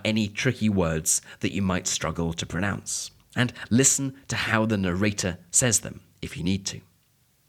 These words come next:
Then, press play and read the text out loud very shortly after the original. If you haven't done it before, it will feel strange, but if you stick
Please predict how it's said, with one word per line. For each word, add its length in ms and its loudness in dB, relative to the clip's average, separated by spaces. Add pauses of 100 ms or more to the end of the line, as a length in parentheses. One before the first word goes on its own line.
(520)
Then, 400 2 (460)
press 260 2
play 400 -4 (340)
and 340 2
read 320 4 (180)
the 100 0
text 500 -4
out 180 -2
loud 380 -4 (280)
very 280 4
shortly 540 2
after 280 -4
the 160 -4
original. 500 -2 (1600)
If 280 2
you 60 4
haven't 360 2
done 160 4
it 100 0
before, 420 -4 (260)
it 160 2
will 160 2
feel 520 4
strange, 720 0 (300)
but 220 4 (320)
if 160 0
you 100 2
stick 460 2